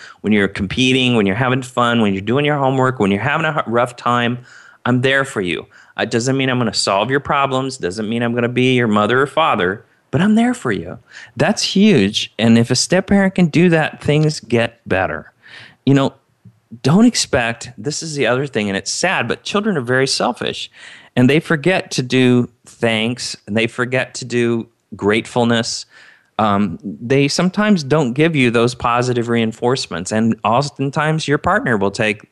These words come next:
you for granted. But, uh, expecting accolades or thanks can be a very <laughs> depressing thing.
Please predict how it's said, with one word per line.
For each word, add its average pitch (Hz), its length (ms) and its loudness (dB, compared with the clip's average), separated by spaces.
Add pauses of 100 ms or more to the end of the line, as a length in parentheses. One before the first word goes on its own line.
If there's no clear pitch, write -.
you 104 200 0
for 95 140 -4
granted. 85 560 -4 (420)
But, 123 380 0
uh, 113 300 2 (100)
expecting 165 680 0
accolades 139 600 0
or 120 60 2
thanks 110 500 -4 (320)
can 107 160 0
be 110 300 2
a 104 120 -2
very 113 460 0
<laughs> 110 100 -4
depressing - 540 -2
thing. - 480 -12